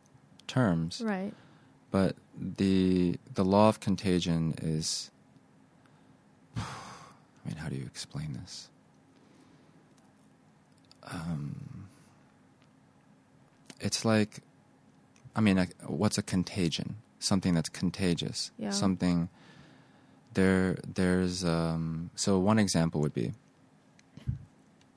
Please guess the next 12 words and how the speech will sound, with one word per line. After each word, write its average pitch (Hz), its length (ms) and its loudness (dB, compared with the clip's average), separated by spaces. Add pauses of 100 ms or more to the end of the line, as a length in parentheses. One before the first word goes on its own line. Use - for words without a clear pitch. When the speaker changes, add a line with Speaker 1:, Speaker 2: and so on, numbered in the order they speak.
(280)
Speaker 1:
I 104 60 -4
saw 92 180 0
this 78 140 -2
on 76 80 -2
the 80 60 -2
internet 76 300 -2
somewhere, - 260 -12 (440)
but 82 180 2 (1120)
why, 123 720 4 (1000)
why 110 360 4
are 120 140 6
more, 98 500 4